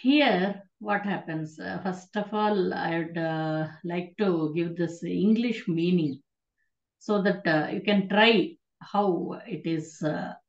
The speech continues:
done. Hmm? Elephants procured from the forest. Elephant, Nagaja.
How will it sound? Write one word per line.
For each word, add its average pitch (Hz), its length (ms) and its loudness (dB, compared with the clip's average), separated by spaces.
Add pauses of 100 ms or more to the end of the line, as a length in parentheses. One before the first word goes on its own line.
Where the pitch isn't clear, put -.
(240)
done. 156 340 0 (200)
Hmm? 277 180 4 (1120)
Elephants 294 640 8
procured 208 560 6
from 190 200 2
the 185 100 2
forest. 151 680 -4
Elephant, 175 520 4
Nagaja. 175 580 2